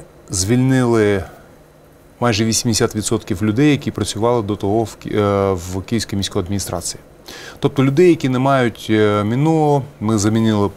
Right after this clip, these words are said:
е, на вісімдесят відсотків, е, склад людей, які працює. Е,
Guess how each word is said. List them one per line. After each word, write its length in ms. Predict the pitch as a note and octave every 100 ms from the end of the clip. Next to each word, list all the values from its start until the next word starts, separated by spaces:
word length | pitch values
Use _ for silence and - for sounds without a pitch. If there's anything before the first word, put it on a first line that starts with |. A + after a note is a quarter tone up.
| -
е, 240 | G#2 G#2
на 300 | G2 G2 G2+
вісімдесят 480 | F#2 F#2 G#2 - G#2
відсотків, 420 | G2 G#2 F#2 G#2 - -
е, 440 | G2+ G2+ F#2+ F#2+ F#2+
склад 360 | F#2+ - D3 D3+ - - - - -
людей, 400 | A2+ A2 C3+ D3+
які 200 | D3 -
працює. 560 | - B2 - C3+ B2+ A#2 - - - - - - -
Е, 320 | G#2 G#2 G2+